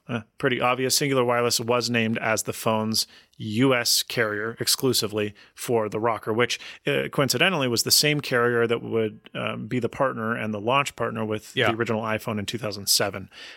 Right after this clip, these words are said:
Speaker 1: And then in between the announcement of the iPhone and it actually shipping in June, uh, there was kind of, like, a merger and Singular turned into A T and T. But in any case, Ralph De La Vega comes up on stage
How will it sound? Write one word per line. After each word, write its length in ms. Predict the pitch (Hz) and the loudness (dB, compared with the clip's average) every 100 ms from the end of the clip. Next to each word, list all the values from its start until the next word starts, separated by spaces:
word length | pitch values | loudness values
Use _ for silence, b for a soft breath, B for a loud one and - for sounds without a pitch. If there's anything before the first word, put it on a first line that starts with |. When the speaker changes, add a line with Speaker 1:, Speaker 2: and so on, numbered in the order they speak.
| B - | B -2
Speaker 1:
And 100 | 113 | 0
then 140 | 107 | 0
in 160 | 113 131 | 0 0
between 400 | 113 - 131 123 | 0 -2 0 2
the 100 | 117 | 2
announcement 440 | 110 135 156 - 139 | 2 2 2 -2 -2
of 100 | 117 | 2
the 80 | 127 | 2
iPhone 560 | 120 117 123 117 117 - | 2 0 0 -2 -4 -8
and 220 | 110 110 - | -10 -10 -4
it 180 | 127 - | -4 -2
actually 340 | 113 107 113 | -4 -2 -4
shipping 440 | 101 - - 139 127 | -2 0 0 0 -2
in 160 | 117 101 | -4 0
June, 340 | 127 151 160 B B B | 2 2 0 B B B
uh, 200 | - 120 | -8 -6
there 140 | 117 113 | 0 0
was 160 | 104 - | 0 -2
kind 200 | 117 104 | -4 -8
of, 80 | |
like, 140 | 101 - | -8 -6
a 40 | |
merger 460 | 123 247 240 254 240 | 2 2 2 0 2
and 160 | 175 123 | 2 0
Singular 320 | 135 127 120 | 0 0 -2
turned 240 | - 123 | 0 0
into 260 | 113 104 123 | 0 -2 -4
A 60 | 120 | -4
T 140 | - | -2
and 100 | 117 | 0
T. 140 | 170 165 | 2 2
But 200 | 123 - B B - | 2 -2 B B 0
in 160 | 339 | 4
any 160 | 302 202 | 4 4
case, 300 | 151 131 - B B | 2 0 0 B B
Ralph 220 | 175 196 214 | 0 0 2
De 100 | 233 | 2
La 100 | 220 | 4
Vega 260 | 202 196 202 | 4 4 2
comes 220 | 185 175 | 2 2
up 140 | 185 | 2
on 120 | 190 190 | 0 0
stage 440 | - 147 147 - | 4 4 2 -2